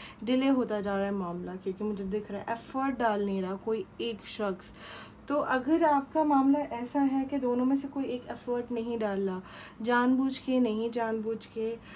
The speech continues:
अगर वो नहीं कर रहे तो आपने, आप करवाइए, अगर आपने, आप कर रहे हैं तो उनसे करवाइए।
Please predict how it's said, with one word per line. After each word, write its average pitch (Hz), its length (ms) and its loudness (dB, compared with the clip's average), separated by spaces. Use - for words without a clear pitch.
अगर 233 260 -2
वो 226 180 -2
नहीं 262 240 4
कर 254 200 -4
रहे 247 160 0
तो 262 120 -6
आपने, 220 580 -4
आप 196 240 -2
करवाइए, 226 500 -4
अगर 233 360 -8
आपने, 233 500 -4
आप 214 260 -6
कर 240 200 -4
रहे 233 100 -2
हैं 247 120 0
तो 233 100 -6
उनसे 208 280 -6
करवाइए। 185 640 -6